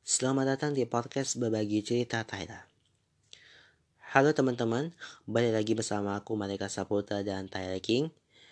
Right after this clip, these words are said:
Dan kita menyebutnya dengan Sahabat Tyler. Ini adalah bonus track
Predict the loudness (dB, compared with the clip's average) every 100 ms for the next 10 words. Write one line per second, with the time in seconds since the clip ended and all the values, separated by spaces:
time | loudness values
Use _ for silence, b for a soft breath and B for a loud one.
0 | b b -2 0 -2 -4 -8 -6 0 4
1 | 4 4 2 0 -2 -2 -2 -2 -4 -4
2 | -6 -8 0 2 2 -2 -4 -6 -8 -6
3 | -6 -6 -10 -16 _ _ _ b b b
4 | b b b b b b 4 6 6 4
5 | 2 2 4 4 2 -2 _ _ _ _
6 | _ _ 4 6 6 2 0 0